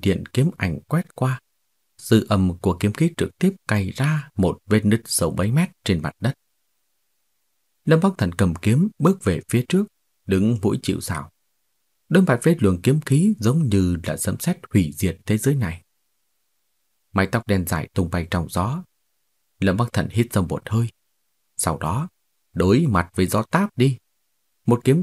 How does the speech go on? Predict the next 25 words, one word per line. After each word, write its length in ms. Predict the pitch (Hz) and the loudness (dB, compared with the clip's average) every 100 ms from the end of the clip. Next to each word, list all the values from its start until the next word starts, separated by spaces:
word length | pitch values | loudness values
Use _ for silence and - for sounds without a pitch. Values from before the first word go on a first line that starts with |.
| - | 0
chém 320 | 147 180 190 | 0 2 0
ngang. 200 | 165 156 - - _ _ _ _ _ _ - | 0 -2 -6 -20 _ _ _ _ _ _ -2
Một 140 | 135 | 2
bức 180 | 190 202 | 4 4
tường 160 | 127 113 | 4 2
gió 140 | 165 | 0
hiện 320 | 160 107 - - | 0 2 2 0
ra 300 | 143 143 127 | -4 -2 -2
trước 180 | 185 185 | -2 0
mặt 120 | 80 | -4
hắn. 280 | - 107 185 226 _ _ _ - | -2 -2 -2 -4 _ _ _ -4
Kiếm 280 | 95 107 165 - | 2 2 2 -2
thất. 140 | 196 - _ _ _ _ _ _ _ _ _ _ _ _ _ | -4 -6 _ _ _ _ _ _ _ _ _ _ _ _ _
Bức 120 | 196 165 | 2 4
tường 140 | 123 | 4
gió 120 | 151 - | 2 2
được 140 | 120 - | 2 2
thi 160 | 156 151 | 0 2
triển 240 | 98 80 | -2 -2
ra 260 | 82 110 110 | -4 -4 -2
bởi 260 | - 85 76 | 0 0 -2
từ 120 | - 87 | -2 -2
điện 200 | 92 87 | -2 -2
thần 180 | 90 73 | -4 -2
kiếm 300 | 104 123 | 0 0